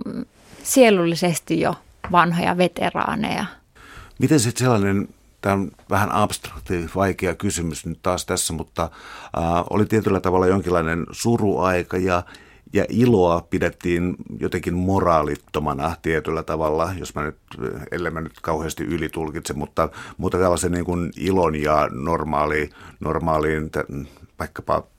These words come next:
Speaker 2: tanssikulttuuriin, mitä tällaiseen siirtyminen ei tuntunut soveliaalta. Ja tässä on olevan tällainen kansallisen tunne-elämän syvä hämmennys. Tulkitseeko mä oikein tätä?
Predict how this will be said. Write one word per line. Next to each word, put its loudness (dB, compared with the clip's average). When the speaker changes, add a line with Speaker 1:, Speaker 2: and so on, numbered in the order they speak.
Speaker 2:
tanssikulttuuriin, -4
mitä -6
tällaiseen -2
siirtyminen -4
ei 2
tuntunut -4
soveliaalta. 0
Ja -8
tässä -2
on -8
olevan -2
tällainen -2
kansallisen -2
tunne-elämän 0
syvä -2
hämmennys. -4
Tulkitseeko -4
mä -4
oikein -2
tätä? -2